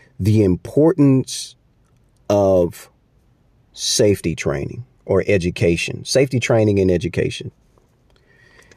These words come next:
And I actually wanna say, before I really get into this, I may have to make a part two.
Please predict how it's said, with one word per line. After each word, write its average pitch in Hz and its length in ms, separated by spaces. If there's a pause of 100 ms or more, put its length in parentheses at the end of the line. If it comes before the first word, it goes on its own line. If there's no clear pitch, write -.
(200)
And 123 480 (400)
I 214 140
actually 175 440
wanna 135 300
say, 101 580 (680)
before 117 360
I 110 40
really 107 300
get 107 180
into 107 220
this, 92 220
I 110 80
may 135 140
have 123 120
to 101 80
make 98 220
a 90 40
part - 300
two. 85 300